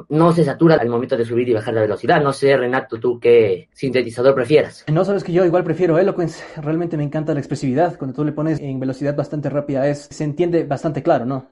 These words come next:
Speaker 2: Claro que la gente evidente dice, "No sé, Renato, ¿qué dice?", porque no logra entender, pero uno que ya se acostumbra, pues, escucha bastante rápido y lo entiende a la perfección.
Speaker 1: ¿Qué te parece si presentamos a nuestros invitados? Tenemos aquí a Carlos Esteban, administrador del grupo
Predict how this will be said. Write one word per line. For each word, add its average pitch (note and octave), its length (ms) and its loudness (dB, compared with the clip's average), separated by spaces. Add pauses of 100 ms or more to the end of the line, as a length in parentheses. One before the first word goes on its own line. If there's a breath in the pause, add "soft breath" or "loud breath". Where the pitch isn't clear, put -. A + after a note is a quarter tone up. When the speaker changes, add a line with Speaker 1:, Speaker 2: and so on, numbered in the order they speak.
(100)
Speaker 2:
Claro D3+ 240 0
que C#3 80 -6
la B2+ 80 -2
gente D3 240 -8
evidente C#3+ 280 -2
dice, C#3 200 -6
"No D3 120 -4
sé, E3 180 2
Renato, D3+ 540 -2
¿qué F#3 100 0
dice?", F3 480 -4
porque D3 220 -6
no D#3+ 200 -2
logra F3 220 0
entender, D3+ 400 -2
pero C#3 140 -4
uno E3 120 -4
que D#3 100 -6
ya C#3 100 -4
se D3+ 80 -8
acostumbra, C#3+ 340 -6
pues, B2 140 -8
escucha C3 260 -10
bastante C3+ 260 -8
rápido C3 260 -6
y - 20 -6
lo A#2 60 -6
entiende B2+ 240 -6
a C#3+ 100 0
la C#3 120 -2
perfección. C3+ 560 -4
Speaker 1:
¿Qué D#3+ 120 0
te E3 100 6
parece E3 300 6
si D3 280 -4
presentamos C#3+ 680 4
a D3 40 4
nuestros D#3+ 420 2
invitados? D3 540 4
Tenemos C#3 360 0
aquí D3 360 -2
a B2+ 200 -2
Carlos D#3 360 2
Esteban, E3 600 2
administrador D3 680 4
del C3+ 160 4
grupo D#3 320 4